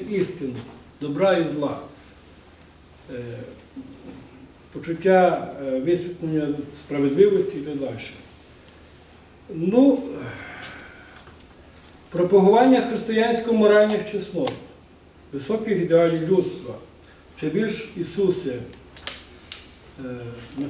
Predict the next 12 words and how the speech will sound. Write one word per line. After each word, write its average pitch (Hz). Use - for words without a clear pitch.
коліна 180
припаду». 147
Ну, 208
вірш, 170
ну, 160
читав 156
Максим, 160
так? -
От 160
там 208
ми 175
побачили 160